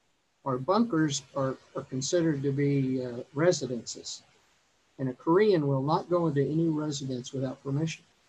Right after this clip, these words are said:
So you would have rockets raining in,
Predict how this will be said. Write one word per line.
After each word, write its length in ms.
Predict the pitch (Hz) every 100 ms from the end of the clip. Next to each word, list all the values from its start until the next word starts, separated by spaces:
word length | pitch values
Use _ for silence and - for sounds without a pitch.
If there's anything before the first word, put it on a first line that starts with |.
| _
So 160 | - 147
you 160 | 147
would 160 | 226 185
have 240 | 175 165 131 139
rockets 600 | 139 156 190 190 - -
raining 560 | 139 147 170 156 139 139
in, 420 | 175 139 120 117